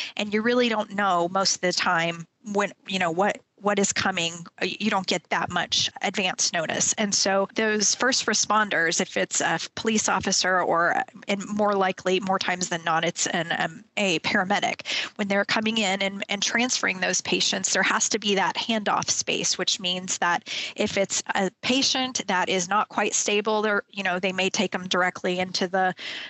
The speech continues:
to the trauma room. If it's a behavioral health patient,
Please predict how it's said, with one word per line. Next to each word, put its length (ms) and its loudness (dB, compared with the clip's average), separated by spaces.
to 120 2
the 80 2
trauma 360 2
room. 300 0
If 80 -2
it's 140 -2
a 40 -2
behavioral 460 0
health 220 0
patient, 440 0